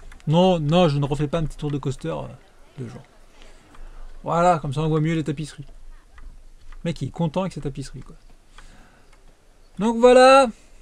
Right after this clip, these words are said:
les petits, euh, petites chaînes de lierre, on va aller par là, hop. On repasse devant la, la chambre à coucher.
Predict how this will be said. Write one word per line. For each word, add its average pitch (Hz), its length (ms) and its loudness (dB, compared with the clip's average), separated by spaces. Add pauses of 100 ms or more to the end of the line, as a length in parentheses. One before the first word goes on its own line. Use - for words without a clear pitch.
(520)
les 214 60 -10
petits, 214 340 -4
euh, 202 280 0
petites 185 240 -14
chaînes 208 240 -2
de 202 80 2
lierre, 208 360 0
on 180 60 -6
va 165 100 -6
aller 175 120 -4
par 175 200 -10
là, 190 280 -2 (160)
hop. 214 260 -6 (800)
On 160 80 -14
repasse 170 320 -4
devant 180 280 -2
la, 156 240 -2
la - 160 -8
chambre 190 280 -6
à 175 60 -2
coucher. 180 460 -6